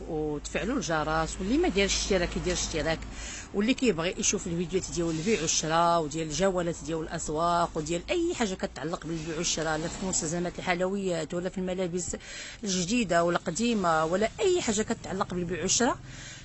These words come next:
الا يدير لي اشتراك ويخلي لي لايك ويخلي شي تعليق يكون زوين. وكنتمنى انكم تقبلوا على ال-، الكلام ديالي، لاني كنهضر معكم من تلقاء نفسي،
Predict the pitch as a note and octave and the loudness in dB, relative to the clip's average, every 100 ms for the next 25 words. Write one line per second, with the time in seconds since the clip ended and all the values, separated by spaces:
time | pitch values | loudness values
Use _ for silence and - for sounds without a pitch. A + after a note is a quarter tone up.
0 | - A3 G#3 G#3 G#3 - F#3 F#3 F3 F3+ | -6 -2 2 4 4 2 0 2 0 0
1 | F3 - E3 D3+ D#3 F#3 G3 - D3 - | 0 0 0 0 4 4 2 0 -6 -4
2 | F#3 A3+ F3 D#3 C#3 D3+ F#3 G3 D3+ - | 0 0 0 -2 0 0 0 -4 -6 -2
3 | B3 - C3+ C#3 D#3+ D#3 - D#3 C3 C3+ | -2 -2 -4 -6 -6 -6 -4 -4 -4 -4
4 | D#3 F3 F#3 - - - - - E3 E3 | -2 -2 -4 -6 -16 -16 -16 -6 -4 -2
5 | D#3+ D#3+ D#3 D#3 D#3 D#3 D#3 D#3 - A3 | -2 -2 -2 -2 -2 -2 -2 -2 -2 -2
6 | - F3+ F3 F#3 E3+ E3+ E3 D#3+ - A3 | -2 -2 -2 -4 -6 -4 -6 -6 -4 -2
7 | F#3 F#3 - - C#3 D#3+ D#3+ D#3+ D#3 D3+ | 0 -2 -2 -6 -4 -2 -2 -2 -2 -4
8 | - D#3 D#3 D#3 D3+ D3+ D3+ D3+ D3+ - | -6 -6 -4 -2 -2 -2 -2 -4 -8 -6
9 | G3+ F3+ - D#3 E3 E3 D#3+ D#3 D#3+ E3 | -4 -2 -4 -4 -2 -2 -2 -2 -4 -4
10 | E3+ D3 D3+ D3+ D3 - E3 D3+ F3+ - | -4 -2 -2 -2 -2 -4 -6 -4 -6 -4
11 | - F#3+ E3 - F3 F3 | -4 -4 -4 -4 -4 -4